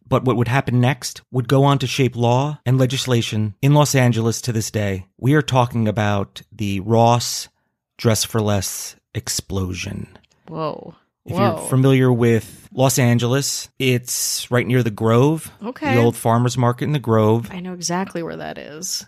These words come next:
Speaker 1: I, I've been in there.
Speaker 2: Yeah, I've, I've gotten some deep discounts there. That's crazy. It's such a i-, interestingly low-key part of the area because you've got the Grove and that's kind of a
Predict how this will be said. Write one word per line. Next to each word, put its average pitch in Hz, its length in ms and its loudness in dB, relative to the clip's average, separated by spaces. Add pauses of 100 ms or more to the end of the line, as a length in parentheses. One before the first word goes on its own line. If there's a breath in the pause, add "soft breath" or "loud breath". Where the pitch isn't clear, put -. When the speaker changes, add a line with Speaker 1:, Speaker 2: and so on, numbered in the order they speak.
(140)
Speaker 1:
I, - 60 -20 (300)
I've 113 60 -2 (300)
been 113 140 4
in 101 100 4
there. 104 380 0
Speaker 2:
Yeah, 208 440 0
I've, 196 220 -2 (100)
I've 220 200 0
gotten 240 240 0
some 180 180 -2
deep 170 240 -8
discounts 160 540 -4
there. 147 400 -6 (160)
That's 170 360 -6
crazy. 233 280 4
It's 175 140 0
such 220 180 0
a 220 180 4 (140 loud breath)
i-, - 20 -18 (160)
interestingly 220 720 2
low-key 165 480 0
part 156 460 -2
of 151 180 -4
the 127 160 -8
area 156 420 0
because 147 320 -4
you've 139 120 -6
got 135 220 -2
the 139 60 -6
Grove 135 460 0
and 131 420 -6
that's 127 240 -8
kind 135 200 -10
of - 80 -8
a - 240 -8